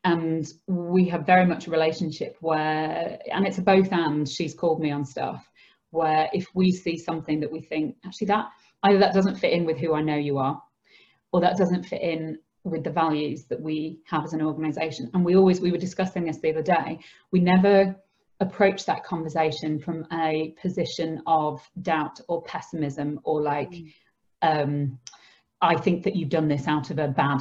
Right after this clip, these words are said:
Speaker 1: place." We always come at it from the perspective of, "I believe the best about you," and going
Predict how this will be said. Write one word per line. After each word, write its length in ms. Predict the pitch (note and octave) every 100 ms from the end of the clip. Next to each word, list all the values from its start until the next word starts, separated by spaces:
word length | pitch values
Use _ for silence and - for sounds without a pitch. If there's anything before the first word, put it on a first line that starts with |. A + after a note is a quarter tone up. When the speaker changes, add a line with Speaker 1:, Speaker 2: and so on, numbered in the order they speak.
| -
Speaker 1:
place." 400 | E3 - C#3+ - _ _ _ _ _ -
We 220 | G3 F#3+
always 480 | G3 G3+ F#3 E3+ -
come 200 | F#3 E3
at 180 | C#3
it 120 | - -
from 120 | E3
the 60 |
perspective 680 | D#3+ F#3 - - - E3 D#3+ F3
of, 200 | E3 -
"I 100 | E3
believe 280 | E3+ E3+ F3
the 80 |
best 280 | F3 E3 -
about 220 | G3+ A3+
you," 240 | B3 D#4 - _ _ _ _ -
and 560 | F#3 F3+ E3+ E3 E3 C#3 - _ _ _ -
going 500 | G3 E3+ E3 E3 -